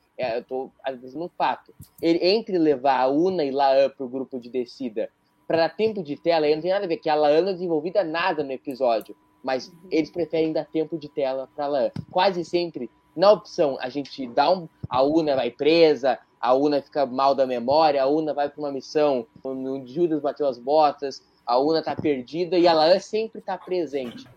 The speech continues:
Speaker 1: Os, os roteiristas sempre fazem uma escolha que privilegia a Laan e escanteia a Una.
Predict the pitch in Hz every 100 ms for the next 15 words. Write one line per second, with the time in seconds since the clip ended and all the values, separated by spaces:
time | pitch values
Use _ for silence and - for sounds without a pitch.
0 | - 143 139 147 - 147 131 - 185 185
1 | 156 175 185 170 202 208 240 220 185 170
2 | 165 160 151 _ 156 180 220 _ _ _
3 | - 214 247 233 208 170 - 165 160 160
4 | 156 165 226 - - 180 - 185 165 175
5 | 165 175 - 170 151 123